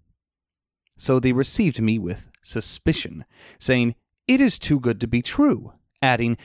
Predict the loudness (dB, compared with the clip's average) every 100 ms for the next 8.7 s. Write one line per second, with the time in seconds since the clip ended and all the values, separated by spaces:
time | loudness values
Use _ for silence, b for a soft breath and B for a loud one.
0 | B B 0 0 2 0 2 0 0 -2
1 | 0 0 0 -2 -2 -4 -2 0 0 -4
2 | -8 -8 -2 -2 0 -4 0 0 0 0
3 | 0 -2 -4 -20 _ _ _ _ _ _
4 | _ _ _ _ _ _ -2 0 0 0
5 | 0 0 -4 -2 0 2 2 0 0 2
6 | 2 2 2 0 -2 0 0 0 0 2
7 | 2 2 -2 -10 -12 -4 -4 -4 -8 -8
8 | -4 -4 -2 -6 -6 -12 -14